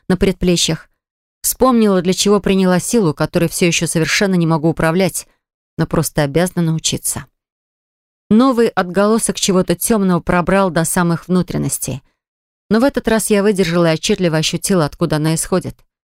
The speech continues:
Это тьма рядом, в крепости, под нами. На мгновение я замерла, ошарашенно глядя себе под ноги. Так близко. Такая тьма. Елена дожидалась меня в коридоре и бросила недовольный взгляд, когда я выскочила ей навстречу.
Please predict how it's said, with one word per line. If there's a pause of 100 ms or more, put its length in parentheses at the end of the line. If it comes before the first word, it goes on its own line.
(420)
Это
тьма
рядом,
в
крепости, (160)
под
нами. (1200)
На
мгновение
я
замерла,
ошарашенно
глядя
себе
под
ноги. (680)
Так
близко. (580)
Такая
тьма. (800)
Елена
дожидалась
меня
в
коридоре
и
бросила
недовольный
взгляд,
когда
я
выскочила
ей
навстречу.